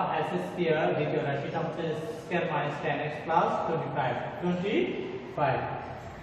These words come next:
প্রথম রাশি, প্রথম রাশি হচ্ছে যে এস স্কয়ার মাইনাস, আহ, থ্রি এক্স, আহ, মাইনাস টেন। এই রাশিটার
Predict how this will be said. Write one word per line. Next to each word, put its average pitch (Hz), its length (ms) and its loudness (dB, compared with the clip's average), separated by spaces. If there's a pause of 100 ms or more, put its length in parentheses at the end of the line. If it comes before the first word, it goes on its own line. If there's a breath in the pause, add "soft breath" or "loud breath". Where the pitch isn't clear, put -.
(920)
প্রথম 190 480 2 (1900)
রাশি, 151 480 -2 (1800)
প্রথম 156 340 0
রাশি 147 280 -2
হচ্ছে 151 260 -4
যে 151 100 -2
এস - 80 -4 (200)
স্কয়ার 147 320 -2 (120)
মাইনাস, 139 380 0 (220)
আহ, 139 380 2 (120)
থ্রি 147 160 -4 (200)
এক্স, 147 200 -4 (300)
আহ, 147 140 0 (100)
মাইনাস 135 400 0 (240)
টেন। 123 220 -2 (1120)
এই 175 80 6 (100)
রাশিটার 170 580 2